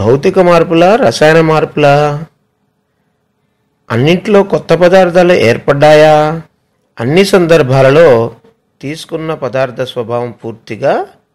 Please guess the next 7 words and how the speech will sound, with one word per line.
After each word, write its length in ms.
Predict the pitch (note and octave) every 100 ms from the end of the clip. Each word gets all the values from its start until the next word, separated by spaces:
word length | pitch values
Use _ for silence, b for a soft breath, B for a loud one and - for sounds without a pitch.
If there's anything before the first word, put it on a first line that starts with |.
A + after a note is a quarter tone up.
| _ _
మారిపోయింది. 720 | G#2+ F#2+ F#2+ - F#2+ F2 - - _ _ _ _ _
వాటి 220 | B2+ B2+ C#3
స్థానంలో 580 | - A2 B2+ F3+ F#3+ F3 A#2 B2+ C#3+ _ _ _ _
పూర్తిగా 500 | C#3 C#3+ D#3+ D3+ D#3+ A#2+ G#2+ C3 - _ _ -
కొత్త 180 | A#2+ - E3+
పదార్థాలు 600 | E3 D3 C3 A#2+ B2 D#3+ G#3 A#2 - _ _ - A#2
ఏర్పడితే 540 | B2+ - C#3+ C#3 G3